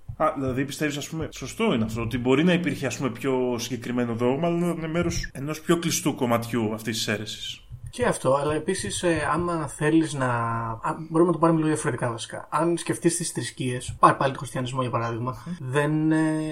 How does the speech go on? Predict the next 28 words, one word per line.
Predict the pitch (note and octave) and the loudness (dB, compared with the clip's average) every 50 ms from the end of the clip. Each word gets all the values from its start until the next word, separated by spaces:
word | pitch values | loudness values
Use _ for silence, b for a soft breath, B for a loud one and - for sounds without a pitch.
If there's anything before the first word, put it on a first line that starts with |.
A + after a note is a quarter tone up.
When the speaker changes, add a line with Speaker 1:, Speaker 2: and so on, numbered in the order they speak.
| D#3 D#3 D3+ D3+ D3 D3 C#3+ - | -6 -8 -10 -10 -12 -10 -8 -2
Speaker 2:
άμα | D#3 D#3+ E3+ E3+ | 2 2 2 6
πάρεις, | - E3 E3+ E3 - | 6 6 6 6 0
ας | - - | -2 -2
πούμε, | - F3 E3+ | 0 0 0
τους, | E3 - D#3 D3 - - - - - - - | 2 0 -2 -2 -2 -6 -8 -8 -8 -4 -4
ε, | D3 C#3 C#3 C#3+ D3+ D3 C#3+ C#3 C#3 C#3 - | -2 -2 0 0 0 -2 -4 -4 -6 -10 -2
κάποιους | - G3 F#3+ F#3 E3+ - | -2 -2 0 2 0 0
τυχαίους | - E3+ - - F3+ E3+ D#3 B2+ - | -2 -4 2 6 8 8 8 6 4
χριστιανούς, | - - B2+ - - B2+ A#2+ B2+ D3 F3+ G#3 G#3 - - - - | -2 -2 -4 -2 0 -2 0 2 2 2 2 0 -4 -10 -8 -6
έτσι, | - G#2 - F3+ - - - _ _ - - - - - | -6 -6 -4 -6 -8 -12 -12 _ _ -20 -12 -10 -8 -8
απλούς | - - G#3+ A3 G3 - D3+ | -4 0 2 2 2 4 2
ανθρώπους, | C3 B2 C#3+ C3+ B2+ B2 D3+ F3 - - - | 2 4 4 2 2 4 2 0 0 0 2
δεν | - - C4 A#3+ | 4 4 4 4
έχουν | G3+ F3 - D#3+ D3 | 2 0 0 2 2
εντρυφήσει | C#3+ C#3 C3 C3+ C3+ C3 - - D3 B2+ - - B2+ A#2+ | 2 2 2 2 -2 -2 0 2 0 2 2 0 -2 -2
στις | A2+ - - B2+ B2 | -2 -2 -2 -2 -2
διδαχές | B2+ B2 A#2 A2 - - C#3+ C3 C3 - - | 0 0 0 -2 -2 0 2 2 2 2 2
και | - | 0
στα | - - D3 B2 A#2+ A#2+ A#2 | -2 0 0 -2 -2 -2 -2
βιβλία | B2 A#2+ A#2 A#2+ B2 C3 C#3 C3 B2 | -2 -2 -2 0 0 2 4 4 2
και | - - A#2 | 2 0 -4
στη | - C3+ A#2+ | -4 -4 -2
θεολογία | - C3 B2 A#2+ A#2 A2+ A2+ B2+ B2+ B2 A#2 A2+ A2+ A2 A2 - - | 0 2 2 2 2 2 2 2 2 2 2 0 -2 -4 -6 -8 -8
και | - C3 | -8 -6
σε | A#2+ - C#3 | -2 4 4
όλο | C3+ C3 A#2+ A#2 | 4 4 4 0
αυτό | A2 A#2+ C3+ | -2 -2 0
το | C3 B2 | 0 2